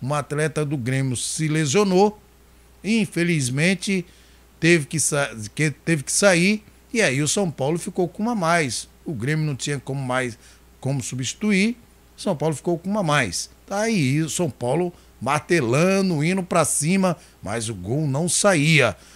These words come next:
Aí aos vinte minutos, o Douglas trocou a, a Em-, eh, colocou a Emily, no lugar da, da Késia e colocou a Fran no lugar da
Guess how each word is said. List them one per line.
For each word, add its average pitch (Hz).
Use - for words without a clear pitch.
Aí 131
aos 180
vinte 220
minutos, 170
o 175
Douglas 165
trocou 160
a, 123
a 123
Em-, 190
eh, 120
colocou 175
a 160
Emily, 190
no 156
lugar 143
da, 120
da 120
Késia 190
e 196
colocou 190
a 156
Fran 175
no 131
lugar 151
da 120